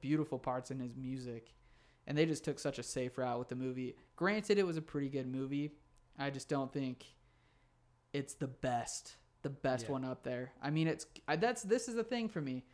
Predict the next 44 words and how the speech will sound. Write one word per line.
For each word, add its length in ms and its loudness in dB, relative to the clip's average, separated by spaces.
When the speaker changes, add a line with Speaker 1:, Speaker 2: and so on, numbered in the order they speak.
Speaker 1:
Just 200 -6
'cause 140 0
a 40 0
movie's 280 0
good 460 4
doesn't 260 0
make 180 0
it 100 -4
the 80 -6
best. 500 -6
Speaker 2:
Yeah, 120 -8
that's 120 -2
Speaker 1:
And 80 2
when 120 4
Speaker 2:
fair. 60 4
Speaker 1:
you're, 160 8
when 120 2
you're 100 2
trying 280 0
to 60 2
judge 280 2
a 80 2
film 600 0
on 160 0
what 240 6
makes 360 -2
it 280 2
the 220 -2
best, 500 0
Speaker 2:
Mm-hmm. 240 -8
Speaker 1:
it's 200 2
not 320 4
just 440 2
what 320 0
the 180 -2
audience 460 0
has 240 0
to 100 -2
say. 360 0
These 340 -2
people 460 0
who 180 2
are 120 2
hired 360 0